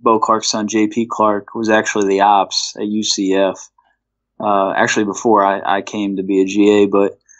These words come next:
uh, he was the ops guy, and then J P is now at the Clippers as skill development. But those two were the big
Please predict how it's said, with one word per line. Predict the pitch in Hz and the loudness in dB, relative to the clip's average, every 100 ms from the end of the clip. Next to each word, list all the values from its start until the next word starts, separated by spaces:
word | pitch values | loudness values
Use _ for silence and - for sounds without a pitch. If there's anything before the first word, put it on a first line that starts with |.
| _ _ - | _ _ -4
uh, | 98 95 98 | 0 0 2
he | 120 | 2
was | 120 104 | 2 4
the | 107 | 4
ops | 107 107 - | 4 2 -2
guy, | 107 104 | 0 0
and | 101 | -2
then | 101 95 - _ _ _ _ _ _ _ | -4 -8 -10 _ _ _ _ _ _ _
J | - 120 107 | -2 2 2
P | 117 110 | 0 0
is | 98 | 0
now | 104 104 98 | 0 2 2
at | 92 | 0
the | 92 | -6
Clippers | - 117 110 104 98 95 95 | -6 -6 -4 -2 -2 0 -2
as | 95 - | -2 0
skill | - - - 135 120 | 0 0 2 4 4
development. | 107 98 95 101 85 95 | 4 2 0 -6 -6 -4
But | 101 - - _ _ - | -4 -4 -12 _ _ 2
those | 135 131 | 2 4
two | - 131 | 4 4
were | 113 | 4
the | 104 | 0
big | 113 117 107 | 2 2 0